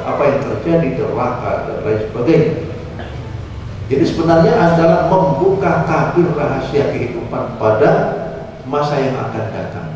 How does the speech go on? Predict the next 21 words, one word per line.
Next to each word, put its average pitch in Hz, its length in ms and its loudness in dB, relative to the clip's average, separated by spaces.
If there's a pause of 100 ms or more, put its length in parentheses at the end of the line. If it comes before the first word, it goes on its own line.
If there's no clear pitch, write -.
(720)
Itu 160 320 -4
juga 185 240 2
merupakan 170 560 0
salah - 240 -4
satu - 640 0 (640)
rahmat 175 640 2
Allah 156 480 4
kepada 147 280 4 (120)
umatnya 147 480 2
Nabi 131 240 -2
Muhammad, 170 640 -2
di 147 160 -4
mana 220 560 2
tabir 175 400 2
rahasia 165 640 2
alam 170 640 2
akhirat 165 640 2
itu, 143 560 2 (320)
bahkan - 880 0 (480)
tabir 139 320 4
rahasia 202 880 2